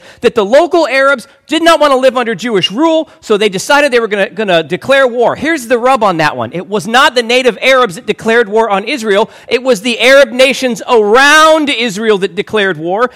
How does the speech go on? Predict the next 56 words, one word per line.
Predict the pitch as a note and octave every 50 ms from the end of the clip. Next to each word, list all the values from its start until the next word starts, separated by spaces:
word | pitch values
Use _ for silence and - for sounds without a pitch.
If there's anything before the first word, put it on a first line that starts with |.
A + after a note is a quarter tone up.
| - - -
And | G#3+ A3 A#3
what | C4+ C#4 -
they | B3 G#3+
said, | - - - D#4+ D4+ A#3+
they | A#3+ A3
put | - - C#4+ C4+
a | -
call | - - - - C4+ C#4+ D#4+ D#4+ D4+ C#4+ C4+ -
to | - - B3
the | A#3+ -
Arabs | A#3 B3 B3+ C4 G3+ A3
in | B3+
the | A3
nation. | F#3+ G3 A#3 C#4+ D#4 B3+ - A3+ G#3+ - - - - _
They | - A3
said, | G#3 - A#3 G#3 - _ _ -
"Those | D#3+ B3 D4 E4 C4+ D#4
of | C#4+ A3+
you | C4 C#4+ D4 B3+
who | A3+ B3
don't | F#3 A#3+ C4+ C#4
want | C4+ C4 C4
to | A#3
be | G3 A#3+ B3+ B3
involved | B3 G#3 A3+ A#3+ B3 G#3
in | A3 F#3+
the | F3+ D#3+
fighting, | - B3+ B3 B3+ B3 C4 C4 A#3 F#3
get | C#3 E3+ G#3+ G#3 -
out | A#3 A3 A#3 G#3
of | F3 D#3
Israel | F#3+ C4 D4 A3 B3+ C#4+ C#4+ C#4
so | G#3 - G#3+
that | F#3 G#3+
we | G3 F#3 F#3
can | - F#3 E3+ D3+ C3
kill | - - C#4 D4+ D4+ D#4+ D#4
the | A3+ B3 A3+ A3
infidels. | B3+ D4+ D4+ C4+ - D4 C4 C#4 C4+ C4 C4 C4 B3+ - - - - -
And | F#3 G3+
then | G#3 G3+
when | F#3+ F3+ F3+ F#3+
we've | E3+ D3+ C#3 -
killed | - D4 D#4 D#4+ D#4 C#4
all | C4+ C4
the | A#3+ A#3+
infidels, | B3 A#3+ - A#3+ G#3+ G#3 G#3 G3+ - F3
you | G#3+ A3+
can | F#3 A3+
come | - G#3+ G#3 F#3
back | F#3 F#3 F#3 - -
in | F#3
and | F3 D#3
get | E3+ E3 -
your | D#3+ D3+
land." | C#3 B2 A2 F#2 F2+ G#2+